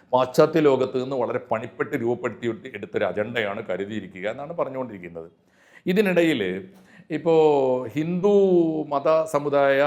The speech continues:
സംഘടനകൾ എന്ത് നിലപാടെടുക്കുന്നു എന്ന് പ്രത്യക്ഷത്തിൽ ഞാൻ കണ്ടിട്ടില്ല, നിങ്ങൾ അത് ശ്രദ്ധിക്കുന്നുണ്ടാവും. ആ, പക്ഷേ എനിക്കൊരു കാര്യം ഉറപ്പാണ്, രണ്ടായിരത്തി പതിനെട്ടില്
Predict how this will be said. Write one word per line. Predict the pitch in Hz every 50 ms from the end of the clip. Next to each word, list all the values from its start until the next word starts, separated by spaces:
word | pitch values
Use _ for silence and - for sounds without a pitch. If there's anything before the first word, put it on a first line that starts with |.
| 151 156 147 - -
സംഘടനകൾ | 135 131 131 131 131 135 135 139 139 135
എന്ത് | 127 135 139 135
നിലപാടെടുക്കുന്നു | 123 123 131 135 139 131 123 - 135 131 139
എന്ന് | 143 131 139
പ്രത്യക്ഷത്തിൽ | 127 - 156 151 160 147 156 151 147
ഞാൻ | 139 135 117 123
കണ്ടിട്ടില്ല, | 120 139 151 147 113 101 90 87 110 143 - - - 139
നിങ്ങൾ | 135 139 139 139 135 127 123 117
അത് | 110 117 110 -
ശ്രദ്ധിക്കുന്നുണ്ടാവും. | 107 104 113 104 110 117 107 95 92 90 90 90 - - 202 - - _ _ _ _ _ _ _ -
ആ, | 143 143 139 135 -
പക്ഷേ | 160 - - 170 170 165
എനിക്കൊരു | 160 160 185 175 175 170
കാര്യം | 165 160 160 147 131
ഉറപ്പാണ്, | 127 110 - - 123 101 92 90 98
രണ്ടായിരത്തി | 107 110 117 120 123 120 117 120 131 135 131 127 127 - _ _ _ _ _ _ _ _ _ _ _ _ _ _ _ _ 113
പതിനെട്ടില് | 113 110 135 165 180 131 - 113 92 85